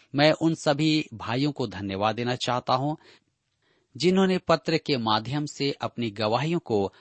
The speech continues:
हम तक पहुंचाया है। भाई शंभू कोड़ा जो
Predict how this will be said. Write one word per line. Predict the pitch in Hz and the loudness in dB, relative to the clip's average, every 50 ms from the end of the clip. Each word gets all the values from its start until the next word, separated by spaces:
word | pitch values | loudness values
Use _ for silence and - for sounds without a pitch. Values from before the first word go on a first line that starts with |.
| _ _ - | _ _ -6
हम | 127 127 123 120 - | -6 -6 -6 -6 -4
तक | - 110 - _ _ - | -4 -4 -4 _ _ -14
पहुंचाया | 95 95 101 - - 95 95 101 98 92 | -10 -10 -8 -8 -8 -6 -6 -6 -6 -6
है। | - - - - _ _ _ _ _ _ _ _ _ _ _ - | -8 -10 -12 -18 _ _ _ _ _ _ _ _ _ _ _ -12
भाई | 104 113 120 123 127 131 135 - - - _ - | -6 -2 0 2 2 2 0 -2 -4 -10 _ -20
शंभू | - - 131 123 139 139 135 170 170 | -10 -6 -4 -4 -4 -4 -6 -8 -8
कोड़ा | - - 117 107 98 95 95 107 123 123 - _ _ _ _ _ _ _ - | -8 -4 -2 -2 0 0 0 -2 -2 -6 -10 _ _ _ _ _ _ _ -16
जो | 110 104 110 135 131 127 127 123 - - | -10 -4 0 2 2 2 2 -2 -4 -6